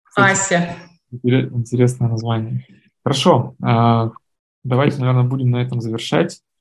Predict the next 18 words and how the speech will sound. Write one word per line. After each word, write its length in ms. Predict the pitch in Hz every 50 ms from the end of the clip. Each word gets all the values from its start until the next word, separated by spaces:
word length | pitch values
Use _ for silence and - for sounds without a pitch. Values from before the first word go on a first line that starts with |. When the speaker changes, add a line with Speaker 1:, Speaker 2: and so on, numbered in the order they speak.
| _ _ _ _ _ _ _ _ _ _ _ _ _ _ _ _ _ _ -
Speaker 1:
А, 100 | 127 123
Наталья, 360 | 123 123 123 - 127 123 123 117
вам 340 | 123 123 120 117 113 110 - _ _ -
огромное 340 | 110 117 123 127 123 120
спасибо, 460 | 110 - - 123 127 - 156 151 143 123
что 200 | - - 120 -
подсветили. 760 | - - - - - 117 104 - - 156 165 143 123 - - - _ _ _ _ -
На 80 | 127
самом 240 | 123 143 143 135 127
деле, 520 | 123 135 131 120 120 113 110 110 107 - - _ _ _ 127
а, 360 | 123 120 117 113 113 113 117 120
хочется 480 | - - 151 147 147 - - - 123
это 340 | 120 127 - - 120 120 117 117 - -
после 360 | - 123 127 - 123 120 120
этого 200 | 117 - 113 117
разговора. 600 | - 113 113 117 120 127 160 175 151 127 127 - - _ _ _ -
А, 40 | 127
многое 600 | 123 120 117 120 131 139 127 120 120 117 117